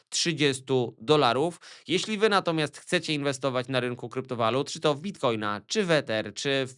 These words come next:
X R P, do którego za chwilę jeszcze sobie dojdziemy, to ja oczywiście przypominam, że partnerem naszego kanału jest giełda O K X, która wystartowała z bardzo ciekawą karnawałową kampanią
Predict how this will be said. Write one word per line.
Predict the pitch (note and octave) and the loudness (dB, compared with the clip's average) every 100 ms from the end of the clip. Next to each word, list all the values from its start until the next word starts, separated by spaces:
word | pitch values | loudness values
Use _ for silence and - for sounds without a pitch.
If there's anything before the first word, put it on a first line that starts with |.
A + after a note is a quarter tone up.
| F#2+ | -14
X | - | -6
R | A2 | -4
P, | C3+ F#3 | 0 0
do | A#2+ | 0
którego | A#2+ A#2 A#2 | -4 -4 -2
za | A2+ | -2
chwilę | B2+ D3+ D3 | -4 -2 0
jeszcze | A2+ A2+ | 0 -2
sobie | A#2 B2+ A#2+ A2+ | -6 -2 0 0
dojdziemy, | A2 A2 B2+ D#3 F3 - - - | -2 -2 0 2 0 -4 -18 -2
to | |
ja | D3 | 0
oczywiście | D3+ C#3 C3 B2+ | 2 -2 -4 -4
przypominam, | B2+ - A#2+ C3 D3+ | -6 -6 -2 0 0
że | C3 C3 | 2 0
partnerem | C3+ C3+ - C#3+ E3+ C3+ | 0 -2 2 4 4 2
naszego | A#2+ - B2+ B2+ | -2 -4 -2 -2
kanału | B2+ B2+ C3+ D#3+ F#3+ - - | -2 -2 2 2 0 -6 -16
jest | A#2+ E3 A3 D#3 | -2 2 2 2
giełda | D3 D3 D3 C3+ - | 2 4 4 4 4
O | D#3+ | 2
K | D#3 | 2
X, | B2 D#3 - - - | 2 0 -6 -10 -12
która | - G#3+ B3 | -2 2 2
wystartowała | G3 G3 E3+ D#3+ C#3+ E3+ F3+ | 0 0 0 0 2 4 4
z | D#3+ | 2
bardzo | C#3+ D#3+ F3+ E3 F#3+ F#3 | 0 2 2 2 -2 -2
ciekawą | - D#3+ D3 D3+ D#3 | -6 0 2 4 2
karnawałową | D#3+ E3 F3 D#3+ D3+ C#3+ D3 C#3 C3+ | 2 2 4 2 0 0 0 -2 -4
kampanią | C3+ C3+ B2+ A#2+ C#3+ | -4 -4 -2 -2 -2